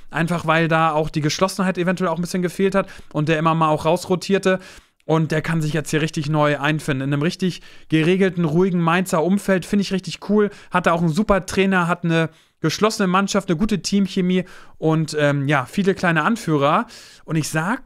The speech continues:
das wird richtig gut. Ich habe ihm mal hier in meinem Score vier von fünf Sternen gegeben und, ähm, ich kann mir das richtig gut vorstellen,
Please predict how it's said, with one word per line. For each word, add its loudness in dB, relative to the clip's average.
das -4
wird -2
richtig -8
gut. 0
Ich -6
habe 0
ihm 2
mal 2
hier 2
in 2
meinem 2
Score 0
vier 0
von 0
fünf -2
Sternen 0
gegeben 0
und, -4
ähm, 0
ich -16
kann -2
mir 0
das -4
richtig -8
gut -6
vorstellen, -4